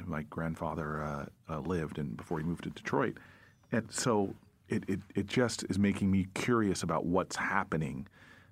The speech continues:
to this country in terms of this growing diversity that we have, where we're racing towards a period where the majority, there'll be no majority anymore. It'll just be people with different pluralities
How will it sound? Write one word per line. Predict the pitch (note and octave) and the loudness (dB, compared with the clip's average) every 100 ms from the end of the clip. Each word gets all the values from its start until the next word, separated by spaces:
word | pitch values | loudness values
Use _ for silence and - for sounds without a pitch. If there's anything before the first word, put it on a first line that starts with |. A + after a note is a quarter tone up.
| - | -6
to | F#2+ | 0
this | F2 | 0
country | - G2+ A2+ - - A#1+ B1+ - _ | 0 0 0 -2 -4 -4 -4 -8 _
in | F#2 | -4
terms | - F2+ D#2+ D#2+ | -2 -2 0 0
of | D#2+ D2+ - - - - _ | 0 0 -4 -16 -20 -20 _
this | - F#2 | -2 0
growing | G#2 G2+ F2 E2+ | 2 2 4 2
diversity | E2 D#2+ G2 - - D#2 | 0 0 0 0 0 0
that | D#2 | 2
we | - | 0
have, | F2+ G2+ B2 - | 0 0 0 -2
where | D#2 | -2
we're | D2 D2+ | 0 0
racing | D2+ E2 D#2+ - D#2+ | 2 2 0 -2 -2
towards | D#2 D2 | 0 -2
a | |
period | - E2 E2 D2+ | -4 -2 0 0
where | D#2 | 0
the | D#2+ | 0
majority, | D2+ - E2 D#2 D#2 D2 - | -2 0 2 2 0 -2 2
there'll | A2 | 2
be | F#2+ A#2+ | 6 4
no | A2 | 4
majority | E2+ D#2 D#2 C#2 C#2+ | 4 2 0 0 -2
anymore. | C2 D2 C2+ D#2 - - - - - | -4 -2 -2 -2 -6 -16 -20 -10 -2
It'll | E2+ | 0
just | E2+ F2 | 0 0
be | F2 | 0
people | - E2 D#2+ | 0 0 0
with | D#2 | 0
different | E2+ D#2 D2 | -2 -2 -2
pluralities | E2+ D#2 F#2+ F2+ D#2 D2 C#2+ - | -2 0 2 0 0 0 -2 -6